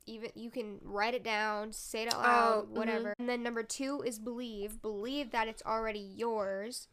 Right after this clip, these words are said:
Speaker 1: which is kind, I feel like that's kind of hard. Like,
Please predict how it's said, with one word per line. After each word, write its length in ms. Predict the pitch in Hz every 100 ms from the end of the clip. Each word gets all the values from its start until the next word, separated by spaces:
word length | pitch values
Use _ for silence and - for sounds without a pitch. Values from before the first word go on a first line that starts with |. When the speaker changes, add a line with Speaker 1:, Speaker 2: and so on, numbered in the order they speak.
| _
Speaker 1:
which 260 | 247 247 - -
is 160 | 269
kind, 200 | - 294 -
I 80 |
feel 140 | 254 311
like 80 | 311
that's 160 | -
kind 180 | - 233
of 100 | 226
hard. 320 | - 208 208
Like, 200 | 226 202